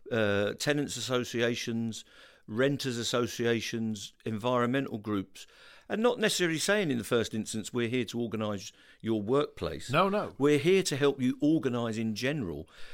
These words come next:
Speaker 1: where we've got to find a way for workers, ordinary men and women around this country, young people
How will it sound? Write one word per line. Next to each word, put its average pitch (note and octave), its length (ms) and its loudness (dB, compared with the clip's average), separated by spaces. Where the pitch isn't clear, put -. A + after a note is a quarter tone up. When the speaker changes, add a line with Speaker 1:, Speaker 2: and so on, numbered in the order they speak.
Speaker 1:
where D3 120 6
we've F3 180 4
got A3+ 140 6
to F3+ 60 2
find G3 300 4
a D3+ 40 0
way C3+ 160 6
for C3+ 120 -2
workers, C#3+ 500 2
ordinary F3 380 0
men C#3+ 180 0
and B2 100 0
women A#2+ 240 0
around C3 360 -2
this B2+ 100 -6
country, F2 540 -6
young D#3 320 2
people G#2+ 520 -4